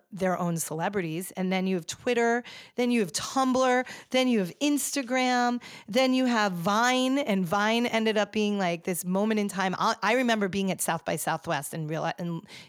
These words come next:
getting the news that Vine was being shut down by Twitter after they were acquired. That was crazy. Then we have, I mean, we have i-, the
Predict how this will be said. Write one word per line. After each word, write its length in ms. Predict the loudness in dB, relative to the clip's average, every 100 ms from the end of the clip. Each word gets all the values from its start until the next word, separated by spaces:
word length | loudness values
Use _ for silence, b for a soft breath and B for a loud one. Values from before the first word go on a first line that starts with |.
| -4
getting 240 | 0 2
the 100 | 2
news 280 | 2 0 0
that 240 | -4 -8 -8
Vine 320 | -4 -4 -2
was 140 | -4 -6
being 180 | -6
shut 280 | -4 -4 -4
down 200 | -6 -6
by 140 | -8 -10
Twitter 340 | -8 -6 -4
after 300 | -6 -8 -10
they 140 | -8
were 100 | -10
acquired. 560 | -10 -12 -10 -6 -4 -6 B B B -6
That 120 | -4
was 140 | -4
crazy. 680 | -8 -4 -2 0 -2 -4 -6 B B -4
Then 200 | 0 2
we 200 | 2 2
have, 680 | 0 0 0 2 0 -2 -4 -4
I 80 | 0
mean, 280 | 0 -2 -2
we 140 | -2
have 260 | 0 -2 -10 _ -18
i-, 60 | -14 -12
the 360 | -12 -6 -6